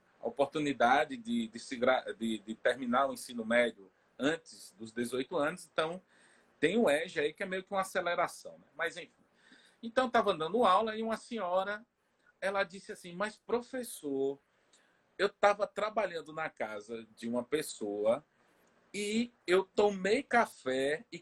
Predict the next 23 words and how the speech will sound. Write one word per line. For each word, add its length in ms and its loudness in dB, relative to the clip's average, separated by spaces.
quando 260 2
eu 100 6
botei 520 -4
o 100 -2
copo 600 0
na 260 2
pia, 680 0
o 200 4
copo 360 2
explodiu 800 -8
e 80 0
eu, 120 2
valei, 460 4
meu 180 -2
Deus, 300 -6
é 80 -2
macumba, 580 -4
essa 160 -4
casa 260 -6
tem 180 -16
espírito, 540 -10
vou-me 220 -4
embora." 480 2